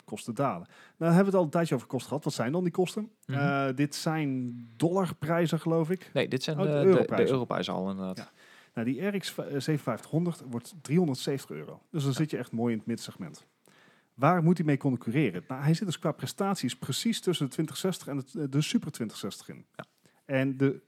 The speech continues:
Speaker 1: twintig zestig is maar twintig euro goedkoper dan een zevenenvijftighonderd. Dus die wint hij.
Speaker 2: Ja.
Speaker 1: Makkelijk. Dan kan je be-, sowieso beter voor een zevenenvijftighonderd gaan.
Speaker 2: Ja.
Speaker 1: Maar de Super twintig zestig, die is vijf-, zestig euro duurder.
Speaker 2: Ja,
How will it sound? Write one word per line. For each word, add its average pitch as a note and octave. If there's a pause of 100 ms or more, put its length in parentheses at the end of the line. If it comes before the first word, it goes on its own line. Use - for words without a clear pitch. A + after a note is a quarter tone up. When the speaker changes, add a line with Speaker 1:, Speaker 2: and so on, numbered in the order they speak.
Speaker 1:
twintig -
zestig -
is B2
maar A2+
twintig C#3+
euro A2
goedkoper D#3 (160)
dan C#3
een C#3
zevenenvijftighonderd. C#3
Dus - (640)
die D3
wint C3
hij. G#3+ (340)
Speaker 2:
Ja. C3
Speaker 1:
Makkelijk. A#2 (160)
Dan B2
kan C3+
je A2+
be-, G2+
sowieso D#3
beter B2+
voor -
een A2
zevenenvijftighonderd A#2
gaan. C#3 (140)
Speaker 2:
Ja. - (340)
Speaker 1:
Maar E3+
de F3+
Super E3+
twintig -
zestig, - (420)
die A#3+
is B2+
vijf-, A#3 (240)
zestig -
euro B2
duurder. B2 (760)
Speaker 2:
Ja, B2+